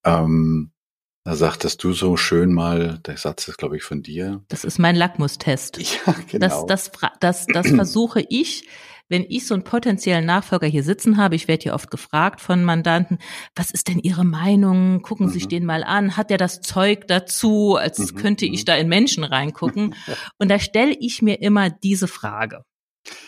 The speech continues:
Speaker 1: Nämlich, ist es jemand oder bin ich jemand, der lieber hinterher um Entschuldigung als vorher um Erlaubnis fragt? Und die finde ich genial, die ist zu-, zugegeben ein bisschen provokant,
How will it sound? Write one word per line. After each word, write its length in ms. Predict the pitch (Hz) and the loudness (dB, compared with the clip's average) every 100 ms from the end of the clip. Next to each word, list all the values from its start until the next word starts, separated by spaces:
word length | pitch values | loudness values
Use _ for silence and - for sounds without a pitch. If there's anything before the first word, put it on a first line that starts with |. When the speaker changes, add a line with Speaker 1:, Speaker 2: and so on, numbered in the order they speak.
| - - - _ | -20 -20 -20 _
Speaker 1:
Nämlich, 800 | 82 92 117 160 156 143 - - | -2 2 4 4 2 -2 -6 -4
ist 160 | 110 - | -2 0
es 200 | 101 - | 0 2
jemand 480 | 90 110 135 131 120 | 2 4 4 2 2
oder 160 | 87 | 0
bin 260 | 90 98 98 | 0 -2 -2
ich 200 | - - | -6 -2
jemand, 560 | 82 87 104 104 101 90 | 0 2 2 0 0 2
der 240 | 85 85 | 4 4
lieber 480 | 78 78 110 127 123 | 0 -2 -2 0 0
hinterher 580 | 113 98 113 98 101 - | 2 2 2 2 0 -2
um 140 | 85 | -2
Entschuldigung 680 | 80 - 90 101 107 101 95 | -2 0 0 2 0 0 -4
als 140 | - | -4
vorher 300 | - 76 82 | -4 -2 -2
um 120 | 78 78 | -2 -2
Erlaubnis 460 | 64 60 - - | -2 -4 -8 -12
fragt? 460 | - - _ _ - _ _ - _ _ - | -12 -16 _ _ -20 _ _ -14 _ _ -6
Und 120 | 80 73 | -6 -4
die 60 | |
finde 220 | - 80 | -4 -4
ich 100 | 78 | -4
genial, 500 | - 73 69 73 135 | -2 -2 2 4 4
die 80 | 170 | 4
ist 160 | 127 - | 4 2
zu-, 320 | 87 - 95 | -4 -4 -6
zugegeben 400 | - 117 107 104 | -2 2 4 4
ein 120 | 92 82 | 2 0
bisschen 260 | 90 92 | -4 -4
provokant, 760 | - 82 76 - - 107 175 | 0 0 0 -4 0 2 2